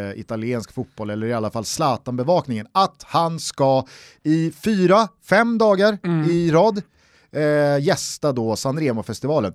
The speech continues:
Speaker 1: Någon slags, eh, motsvarighet till Mellon i
Speaker 2: Ah, nej,
Speaker 1: Italien,
Speaker 2: men
Speaker 1: det
Speaker 2: nej.
Speaker 1: kan man väl säga.
Speaker 2: Ja, men exakt. Eh, inte för att, eh, de italienska vinnarna har varit givna i Eurovision Song Cos-,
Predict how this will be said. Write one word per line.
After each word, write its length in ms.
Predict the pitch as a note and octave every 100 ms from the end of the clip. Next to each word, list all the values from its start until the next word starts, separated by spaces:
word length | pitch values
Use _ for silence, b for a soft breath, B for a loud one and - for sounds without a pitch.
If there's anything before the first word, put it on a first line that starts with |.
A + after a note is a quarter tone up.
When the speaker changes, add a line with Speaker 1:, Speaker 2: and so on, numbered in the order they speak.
| -
Speaker 1:
Någon 560 | D3 G#3 A#3 A3+ G3+
slags, 760 | - - D#3 C#3+ - - - -
eh, 420 | C#3+ C3+ C3 B2 b b
motsvarighet 800 | - D#3+ - B2+ A#2 A2 A2 -
till 240 | - A#2+ A2+
Mellon 360 | G#2+ F#2 E2+
i 40 | - -
Speaker 2:
Ah, 80 |
nej, 80 | A3+
Speaker 1:
Italien, 180 | A#3+ A#3
Speaker 2:
men 80 | A#3
Speaker 1:
det 60 |
Speaker 2:
nej. 80 | A#3+
Speaker 1:
kan 120 | F#3+
man 80 | F3
väl 80 | D3+
säga. 160 | C#3 - -
Speaker 2:
Ja, 120 | G#3
men 120 | A3
exakt. 560 | A3 - A3 - - -
Eh, 60 | D#3 D3+ D3 F3+
inte 200 | F3+ G3+
för 280 | - E3+ D#3+
att, 260 | D3+ -
eh, 100 | D#3
de 180 | C#3+ D3+
italienska 920 | D3+ D#3+ D#3+ F3+ F#3 E3 - D#3 D3+ C#3+
vinnarna 840 | C#3+ D3+ G#3+ E3+ D#3+ F#3+ A3+ F#3
har 120 | D3+
varit 240 | D3 C#3+ C#3
givna 480 | F#3+ D#3 C#3+ D3
i 340 | C#3+ D#3 D3+ C#3+
Eurovision 500 | D#3+ D3 D3 - D3
Song 360 | - - F#3+ -
Cos-, 320 | - C#3